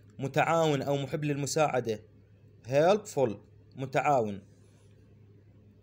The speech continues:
You can clean your teeth with this. You can clean your teeth with this.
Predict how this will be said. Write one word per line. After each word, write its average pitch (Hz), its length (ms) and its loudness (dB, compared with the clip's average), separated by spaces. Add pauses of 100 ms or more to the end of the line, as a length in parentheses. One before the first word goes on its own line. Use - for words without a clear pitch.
(280)
You 151 420 -2
can 147 280 4
clean 151 460 -2
your 147 300 -2
teeth 160 480 -6 (640)
with 135 300 0
this. - 380 0 (640)
You 135 380 -4
can 139 280 4
clean 139 380 -4
your 139 240 -2
teeth 151 300 -6
with 139 200 -6
this. - 180 -10